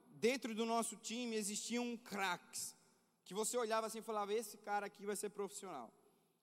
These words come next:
Esse cara aqui vai ser o novo camisa dez da seleção", de tanto que jogava.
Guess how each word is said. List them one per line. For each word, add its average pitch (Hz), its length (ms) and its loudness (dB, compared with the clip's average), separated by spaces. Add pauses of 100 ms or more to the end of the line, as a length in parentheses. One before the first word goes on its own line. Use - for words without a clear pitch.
Esse 226 260 -4
cara 208 240 -2
aqui 196 220 -8
vai 202 140 -2
ser 202 400 2
o 196 100 -4
novo 208 300 4
camisa 208 340 -6
dez 185 220 -2
da 180 80 -6
seleção", 175 420 -6
de 202 100 -8
tanto - 520 -2
que 233 120 -8
jogava. 156 400 -4